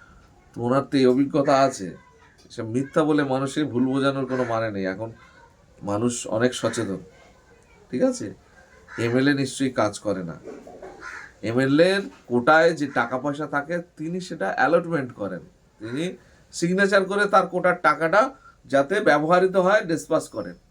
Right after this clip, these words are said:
এটাই হচ্ছে এমএলএর দায়িত্ব। কাজ করার দায়িত্ব পঞ্চায়েত সমিতি, জেলা পরিষদ,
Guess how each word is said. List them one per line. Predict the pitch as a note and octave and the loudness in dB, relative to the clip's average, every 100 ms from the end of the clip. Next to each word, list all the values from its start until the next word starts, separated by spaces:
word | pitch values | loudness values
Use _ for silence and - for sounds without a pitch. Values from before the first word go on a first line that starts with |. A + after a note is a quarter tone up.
| _ _ - | _ _ -20
এটাই | B2 C#3 C#3+ | -6 -4 -4
হচ্ছে | C#3 F3 D#3 | -10 -10 -10
এমএলএর | A#2+ B2 - - _ _ - G#2+ | -8 -8 -10 -12 _ _ -8 -2
দায়িত্ব। | A2+ - - - - - - - - - - - - - - - - - - - - | -2 -4 -16 -20 -20 -20 -20 -20 -20 -20 -20 -20 -20 -20 -20 -20 -18 -18 -16 -4 2
কাজ | C#3 - | 2 2
করার | F3+ F#3 F3+ | 4 4 6
দায়িত্ব | F#3 F#3+ - A#3 E3 - - | 4 2 2 0 0 -4 -10
পঞ্চায়েত | A2+ A2+ C#3+ C#3 - | -8 -4 -2 -2 -4
সমিতি, | C#3+ C#3+ F#3 - - - | -10 -12 -16 -20 -20 -10
জেলা | G2+ A#2+ | -4 -2
পরিষদ, | A#2+ C#3+ C#3+ E3 | -4 -8 -8 -8